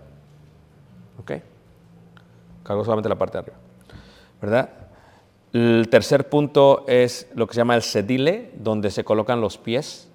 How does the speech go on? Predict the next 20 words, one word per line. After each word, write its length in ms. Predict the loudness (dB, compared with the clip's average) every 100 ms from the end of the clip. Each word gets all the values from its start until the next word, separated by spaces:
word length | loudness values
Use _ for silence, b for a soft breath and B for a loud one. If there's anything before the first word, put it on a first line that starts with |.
| _ _ _ _ _ _ _ _ _
porque 300 | -4 -4 0
cuando 260 | 2 2 2
los 160 | 0
crucificaban 640 | -4 -4 -4 -2 2 2 2
los 120 | 0
romanos, 520 | 0 -2 -4 -6 -12 b b b b b -4
no 180 | 0 4
morían 720 | 4 4 4 4 2 -6 -18 -20 _ _ _ _ _
por 160 | 2 4
el 100 | 4
dolor 300 | 4 4 2
solamente, 480 | 2 0 0 0 -2
mo-, 240 | -2 -4
morían 400 | -2 -2 0 -2
por 180 | 0 0
la 100 | 0
asfixión, 1000 | 0 0 -2 -16 -14 -12 -10 -6 -6 -6 -14 _ _ -20 -20 -20 -20 _ _ _ _ _ _ _ _ _ _ _ _ _ _ _ _
porque 240 | -6 -6 -6
se 80 |
asfixiaban, 640 | -6 -8 -10 -4 -2 -2